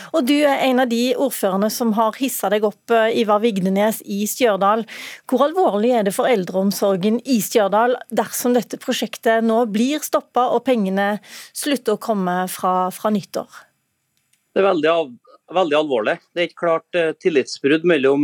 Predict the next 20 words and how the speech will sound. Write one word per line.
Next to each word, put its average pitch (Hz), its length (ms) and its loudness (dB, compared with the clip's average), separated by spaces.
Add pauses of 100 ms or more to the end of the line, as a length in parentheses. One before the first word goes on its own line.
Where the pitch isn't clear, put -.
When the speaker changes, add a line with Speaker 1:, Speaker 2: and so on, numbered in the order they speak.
Speaker 2:
eh, 147 220 2 (100)
kommunene 127 320 2
på 156 140 2
den 156 160 0
ene 123 100 0
siden 139 480 2
og 139 140 4
en, 135 180 -2
eh, 131 220 0 (100)
stat 147 400 0
på 160 80 0
den 151 140 2
andre 131 180 0
siden. 202 320 0 (320)
En 160 80 0
stat 160 240 0
som 170 160 0
vi 151 80 4
har 143 140 0
hatt, 139 180 0